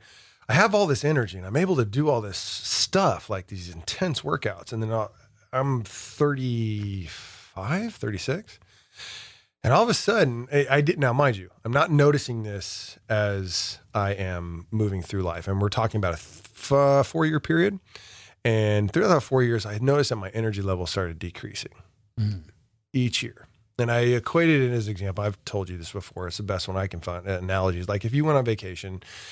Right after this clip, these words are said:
Speaker 1: and you had a fully charged cell phone, but you left it on accident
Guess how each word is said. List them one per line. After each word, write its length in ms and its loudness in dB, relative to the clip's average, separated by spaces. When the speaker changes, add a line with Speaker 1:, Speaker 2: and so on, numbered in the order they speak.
Speaker 1:
and 260 2
you 80 4
had 80 2
a 60 -2
fully 480 4
charged 500 -6
cell 200 2
phone, 280 -12
but 200 -2
you 60 2
left 240 4
it 60 4
on 140 0
accident 500 -8